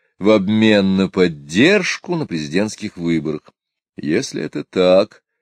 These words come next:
мой прекрасный новый мир на поверку оказывается далеко не столь прекрасным. Да он и не столь нов. Пруссия разгромила Францию и провозгласила образование Германской империи. Не начинает ли возникать, пусть чуть иначе, нежели в моем мире, Германский союз?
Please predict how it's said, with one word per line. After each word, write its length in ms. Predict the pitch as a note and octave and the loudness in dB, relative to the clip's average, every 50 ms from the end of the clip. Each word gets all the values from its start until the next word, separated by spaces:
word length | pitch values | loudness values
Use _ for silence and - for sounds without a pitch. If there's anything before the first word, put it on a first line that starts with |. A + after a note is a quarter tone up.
| _ _ _ _ _ _ _ | _ _ _ _ _ _ _
мой 400 | - E2+ F2 F#2 F#2+ G2+ A2 G#2+ | -6 -2 0 2 4 4 2 0
прекрасный 880 | - B2 B2+ B2 - - F#2+ F#2 F2+ F#2 F2+ - - - B2+ B2+ G#2 | 0 -2 -2 -2 0 0 2 4 4 4 2 0 -4 -6 -4 -2 -2
новый 420 | F#2 F2 F2+ F2+ F#2+ A2 A#2+ G#2+ | 0 2 2 2 2 2 0 0
мир 220 | F2+ F2 F2+ G2+ A2 | 0 0 0 -2 -2
на 120 | B2 A2 | -2 -4
поверку 400 | F2+ F#2+ E2+ E2 F2 F#2+ G2 G#2+ | -2 -2 0 0 0 -2 -2 -4
оказывается 540 | G2 - - F2+ G2 G#2 G#2+ G2+ E2+ D#2 D#2+ | -4 -2 -2 -2 0 0 0 -2 -2 -4 -6
далеко 260 | F2 E2+ E2 - G2 | -6 -6 -4 -2 -2
не 100 | G#2 G2 | -2 -2
столь 240 | F2+ - - G2+ A2 | -4 -4 -4 -4 -4
прекрасным. 640 | - A2+ A2+ - - - C3 A#2 - - - F#2+ - _ _ _ _ _ _ _ _ _ | -4 -6 -8 -6 -2 0 0 0 0 -4 -10 -14 -14 _ _ _ _ _ _ _ _ _
Да 160 | - A2 C#3 | -6 -4 -4
он 120 | B2+ F#2+ D#2+ | -2 -4 -6
и 20 | |
не 80 | D#2+ D2+ | -6 -8
столь 240 | - - E2 D#2 | -8 -8 -8 -6
нов. 320 | D2+ D2+ D2 - - - _ _ _ _ _ _ _ _ _ _ _ _ _ _ _ - | -6 -8 -10 -12 -14 -20 _ _ _ _ _ _ _ _ _ _ _ _ _ _ _ 0
Пруссия 680 | A2 B2+ D3 D3+ C#3 - - - - - B2 C3 C3+ C3 | 2 4 6 6 4 2 -2 -8 -10 -8 -4 -2 0 0
разгромила 560 | C3 B2 A2 A2 B2 B2+ C3+ C3 C3 B2 A2 | 0 0 0 0 0 0 2 2 0 0 0
Францию 800 | - - - A#2+ B2+ B2+ B2 A2+ - - - G2+ A2+ A#2 G2+ - _ _ _ _ _ _ _ | -2 -2 0 2 2 2 0 -2 -6 -8 -6 -4 -4 -4 -4 -6 _ _ _ _ _ _ _
и 80 | F2 | -2
провозгласила 680 | F2 G#2 G#2 G#2 G#2 G2 A2+ G#2+ - - A#2+ A#2+ A#2 A2+ | 0 2 2 2 2 2 2 0 0 0 0 2 4 4
образование 520 | A2 G#2+ G#2+ G#2 G#2+ A2+ A2+ A#2 A2+ A2+ A2 | 4 4 4 4 4 4 4 4 4 2 2
Германской 600 | A2 A2 G#2+ A2 A2 A2+ A2 G#2 - - A2 G#2+ | 2 2 2 2 2 2 0 -2 0 0 0 0
империи. 500 | G#2 G2 - A2 A2 A2 G#2+ G#2+ F#2+ - - - - - - _ | 0 0 2 4 4 4 4 4 0 -2 -6 -14 -20 -20 -20 _
Не 140 | - - F2+ | -10 -8 -6
начинает 480 | G2 F#2+ - - G2+ G2 G2+ G2 - | -6 -6 -4 -2 0 0 0 0 0
ли 60 | G2 G2 | -2 -2
возникать, 600 | F#2+ E2 E2+ G2 - - G2 G2+ G2+ G2 - _ | -2 -2 -4 -4 -2 2 2 4 4 2 0 _
пусть 300 | - G2 G2+ F#2+ - - | -2 -2 -2 -2 -4 -6
чуть 280 | - G#2+ G#2 F2 - | -4 -4 -4 -2 -2
иначе, 440 | G2+ G2 G2 G#2 G#2 G2+ - - F#2+ | -2 0 2 0 0 0 -2 -4 -4
нежели 260 | G2 G2 F#2+ F2 F#2+ | -2 -2 -2 -2 -2
в 60 | F#2 | -2
моем 340 | F#2 F#2+ F#2+ G2+ G2+ G2+ G2+ | 0 2 2 2 2 2 2
мире, 240 | G2 G2 G#2 G2+ G2+ | 0 0 0 0 0
Германский 640 | F#2 F2+ G2 F#2 G2 G#2 G#2+ G#2 G2 - - G#2 F#2+ | 0 0 0 0 0 0 0 0 -2 -6 -6 -8 -6
союз? 560 | - - E2+ G2 G2+ G#2+ A2 - - - - | -6 -4 -4 -4 -4 -4 -6 -10 -12 -16 -18